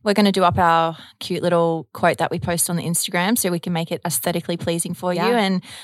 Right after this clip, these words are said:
Speaker 1: just do it for even, set it as your background for, like, two weeks and see if it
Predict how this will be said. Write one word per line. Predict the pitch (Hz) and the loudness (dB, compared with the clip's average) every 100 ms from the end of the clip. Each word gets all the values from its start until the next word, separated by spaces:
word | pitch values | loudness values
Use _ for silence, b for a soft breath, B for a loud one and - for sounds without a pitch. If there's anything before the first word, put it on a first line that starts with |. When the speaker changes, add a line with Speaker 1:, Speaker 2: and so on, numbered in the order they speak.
| B | B
Speaker 1:
just | 254 - | 0 2
do | 226 269 | 6 6
it | - | 6
for | 269 | 2
even, | 233 240 240 220 | 2 4 4 4
set | - 254 | 2 4
it | 262 | 4
as | 277 | 2
your | 254 | 6
background | 196 202 220 214 | 6 6 4 4
for, | 202 | 4
like, | 180 - | 2 2
two | - 196 | 4 4
weeks | 180 233 | 4 2
and | 202 190 | 0 2
see | 190 | 2
if | 214 | 2
it | 226 208 | 4 2